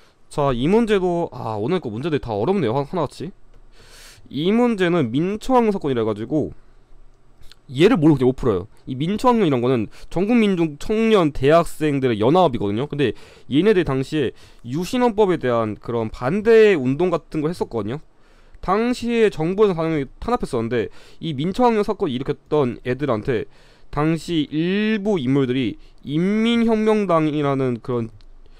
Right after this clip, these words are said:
지하 조직을 다시 조직해가지고 국가를 저-, 전복시키려는, 그러니까 그냥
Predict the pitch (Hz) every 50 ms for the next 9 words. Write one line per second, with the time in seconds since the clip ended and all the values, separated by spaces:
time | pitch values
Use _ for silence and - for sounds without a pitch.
0 | - - - - - - - - - - - - - 175 175 214 247 254 226 226
1 | 185 180 156 156 - 143 135 - - 139 147 160 - - 139 117 107 98 101 98
2 | - 147 139 131 139 _ - - - - - - - - 220 214 160 139 143 127
3 | - 151 - - - - - - 202 196 165 151 139 135 123 110 - - 131 123
4 | 120